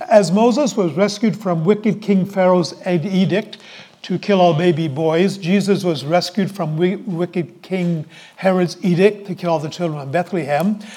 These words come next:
And just like Israel, Jesus was shat-, sheltered in Egypt and then called out. Theologians today talk a lot about the new Exodus.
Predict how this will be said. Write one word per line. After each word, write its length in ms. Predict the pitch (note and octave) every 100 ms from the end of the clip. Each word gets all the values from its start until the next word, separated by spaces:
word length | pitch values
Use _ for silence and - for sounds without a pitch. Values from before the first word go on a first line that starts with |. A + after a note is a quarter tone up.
| - -
And 140 | E3+
just 240 | D3 C4 C4+
like 200 | B3 -
Israel, 680 | A#3 G#3+ E3 F3 F#3 G#3 - -
Jesus 480 | G3+ A3+ A#3+ A#3+ -
was 160 | F#3 -
shat-, 640 | - - A#3+ A#3+ G3 A#3
sheltered 480 | - A#3 B3 A3 G#3+
in 220 | G3 F3
Egypt 560 | G#3 F#3+ C#3 F3 E3+ - - - - -
and 160 | E3
then 160 | G3+ G3+
called 320 | G3 G#3 G#3
out. 260 | G#3+ - - - _ _ _ _ _ _ _ _ _ _ - F#3+ -
Theologians 580 | G#3+ F3+ F#3 D#3+ F3 -
today 380 | E3+ F3 F3 - - -
talk 280 | F3+ F#3 F#3
a 40 |
lot 200 | E3 E3+
about 240 | D#3 E3 E3+
the 80 | D#3+
new 340 | F3 G3+ G#3
Exodus. 840 | G3+ G#3+ - F3+ C3 - - -